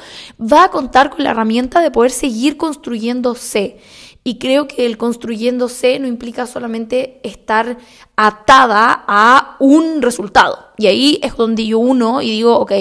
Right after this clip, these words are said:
no importa el resultado. Sea el resultado que sea, va a ser siempre lo mejor porque el universo me sostiene". Y ahí entra también mis herramientas espirituales, mis herramientas de journaling, mis herramientas de persona y estar, eh, alineada al final conmigo, a pesar de lo que pase en el ambiente.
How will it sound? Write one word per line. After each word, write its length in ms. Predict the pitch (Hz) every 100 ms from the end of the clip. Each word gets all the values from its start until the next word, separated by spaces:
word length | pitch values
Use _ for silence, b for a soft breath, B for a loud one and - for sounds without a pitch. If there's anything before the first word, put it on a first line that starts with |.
| 185
no 80 | 220
importa 300 | 233 226 226
el 60 | 214
resultado. 480 | 214 196 202 -
Sea 180 | 233 -
el 60 | 233
resultado 420 | 240 233 220 226
que 80 | 226
sea, 300 | - 208 220
va 80 | 220
a 20 |
ser 140 | -
siempre 280 | 202 214 214
lo 100 | 214
mejor 300 | 226 - 240
porque 200 | 240 214
el 60 | 220
universo 380 | 202 190 196
me 100 | 220 233
sostiene". 560 | 269 269 226 220 240
Y 100 | 320
ahí 200 | 240 214
entra 220 | 226 226
también 400 | 233 214 208 233 B B B B
mis 180 | 233 247
herramientas 400 | 240 220 214 220
espirituales, 560 | 214 208 190 - 233 240
mis 120 | 220
herramientas 380 | 208 202 208 208
de 120 | 202
journaling, 440 | 220 233 226 220 214
mis 140 | 202
herramientas 460 | 196 196 202 202 208
de 220 | 208 214 B B B B -
persona 520 | 220 214 254 254 294
y 100 | 247
estar, 540 | 208 233 226 240 -
eh, 480 | - 202 196 196 - -
alineada 720 | 233 294 294 277 311 214 240
al 100 | 233
final 440 | 226 214 202 320 B B B B
conmigo, 720 | 302 330 339 349 233 233 - -
a 140 | 226
pesar 500 | 233 233 294 330 -
de 140 | 220 240
lo 100 | 220
que 100 | 220
pase 460 | 233 254 285 269 -
en 140 | 226
el 120 | 214
ambiente. 440 | 196 208 196 202